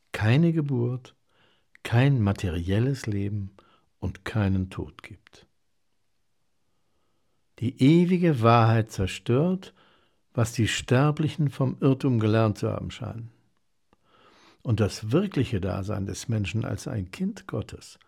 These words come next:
kommt ans Licht. Die demonstrierte Wahrheit ist ewiges Leben.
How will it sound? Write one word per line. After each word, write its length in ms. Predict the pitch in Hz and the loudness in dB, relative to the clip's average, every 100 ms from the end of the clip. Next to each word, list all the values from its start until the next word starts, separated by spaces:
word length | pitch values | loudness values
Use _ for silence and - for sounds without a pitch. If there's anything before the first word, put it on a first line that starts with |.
| _ _ - | _ _ -10
kommt 480 | - 127 151 151 - | 0 2 0 -4 -6
ans 260 | 113 113 | -4 -4
Licht. 420 | 95 - - - _ _ _ _ _ _ _ _ _ _ _ _ _ _ _ - | -10 -16 -20 -20 _ _ _ _ _ _ _ _ _ _ _ _ _ _ _ -8
Die 80 | 101 | -2
demonstrierte 1120 | 107 98 101 - - 131 180 185 170 156 113 | 0 0 -2 -6 -4 2 2 2 0 -2 -2
Wahrheit 600 | 101 101 101 104 98 92 _ _ _ _ _ _ _ _ | -2 0 0 -2 -4 -6 _ _ _ _ _ _ _ _
ist 380 | - - - _ _ _ - | -12 -12 -14 _ _ _ -4
ewiges 580 | 95 95 95 90 - | -2 0 -2 -6 -10
Leben. 340 | - 78 - | -12 -14 -18